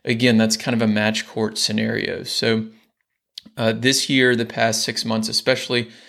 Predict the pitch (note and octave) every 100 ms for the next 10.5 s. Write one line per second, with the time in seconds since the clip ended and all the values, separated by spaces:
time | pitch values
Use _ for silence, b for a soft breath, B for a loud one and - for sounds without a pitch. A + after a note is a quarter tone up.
0 | B B A2+ - C3+ B2 A2 - A#2+ C#3
1 | B2 - A#2+ A2+ A2 - A#2 A2+ A2 -
2 | A2+ A2 G#2 G#2+ G#2+ G#2+ G#2+ G#2 A2+ A2
3 | - - - - b b b b b -
4 | G#2+ G#2 - A#2 - C#3 D#3+ C#3+ - A#2
5 | A2+ G#2+ - A#2 A2 A2 A2+ A2 - A2
6 | A2 A2 G#2+ - G#2+ G#2 G#2 - - b
7 | b b b A#2 B2 A#2+ - A#2+ A2 B2
8 | A2+ A2+ A2 G#2+ G#2+ G#2+ G#2+ A2 A2+ A2
9 | G#2+ G#2+ G#2+ A2+ G#2+ G#2+ A#2 A#2 A2 G#2+
10 | - A2 A2 A2 A2